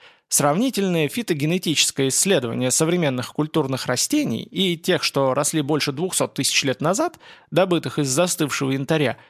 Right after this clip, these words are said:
показало неестественно резкий скачок в развитии Д Н К растений. Другими словами, колыбель использовала благородные рода перволюдей для максимально быстрого освоения земель,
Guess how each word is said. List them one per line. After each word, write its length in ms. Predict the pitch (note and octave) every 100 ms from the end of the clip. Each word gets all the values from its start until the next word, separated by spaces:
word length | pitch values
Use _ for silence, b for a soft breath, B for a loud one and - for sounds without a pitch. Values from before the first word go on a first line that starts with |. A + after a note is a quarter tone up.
| b b b
показало 500 | E3+ E3+ D3 G3 A#3
неестественно 760 | F#3+ F#3+ D#3+ F#3 G3 - F3 D3+
резкий 400 | D3 D#3+ - -
скачок 460 | - C3 D3 D3
в 40 | C3+
развитии 520 | B2+ B2 G#3 D#3+ C3+
Д 140 | B2+
Н 80 | B2
К 140 | B2+
растений. 640 | A#2+ C3 - B2 A#2 - - _ _ _ -
Другими 380 | E3 G3+ G3+ F3+
словами, 580 | - F3 F3 C3 D#3 A3+
колыбель 640 | - A#3 G3 C3+ C#3 C#3
использовала 640 | D3 - F3+ E3+ F3+ E3+ D#3
благородные 720 | D3 E3+ F#3+ F3+ A#2 A#2+ A#2+
рода 320 | D3 C#3 A#2
перволюдей 720 | - B2+ A#2+ C3 C3+ C4 C4
для 200 | D#3 G3+
максимально 640 | G#3+ - - C#3 F#3 G#3
быстрого 500 | D#3+ D#3+ D#3+ D#3+ D3+
освоения 560 | B2+ - B2+ C3 C3 C3
земель, 400 | B2 D3 A#2